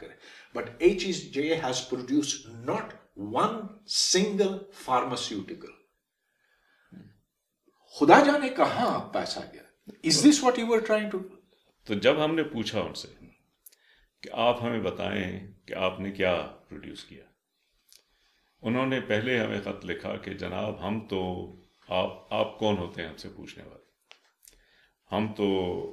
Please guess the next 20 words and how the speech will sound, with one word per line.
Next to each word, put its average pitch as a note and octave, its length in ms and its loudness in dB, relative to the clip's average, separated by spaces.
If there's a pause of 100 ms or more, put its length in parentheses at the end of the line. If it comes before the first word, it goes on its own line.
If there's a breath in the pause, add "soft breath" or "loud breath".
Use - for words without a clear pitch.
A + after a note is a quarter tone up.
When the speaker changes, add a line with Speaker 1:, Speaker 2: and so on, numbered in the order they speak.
(360)
Speaker 2:
अ, - 480 -16
नोबेल F#2 260 2
प्राइज F#2 480 0
विनर्स F#2 320 -2
को, - 420 -12 (460)
के G2 60 -10
साथ E2 200 -6
बात D2 360 -12
करते - 260 -20
हैं।" - 60 -20 (1200)
तो G2 60 -8
मैंने G#2 180 2
कहा, A2 160 -2
"अच्छा, G#2+ 180 -6
फिर G2+ 160 -2
आप E2 240 -2
उन्हीं G#2 180 -2
से B2+ 120 -8
पैसे G2+ 300 0
लें। F2+ 180 -12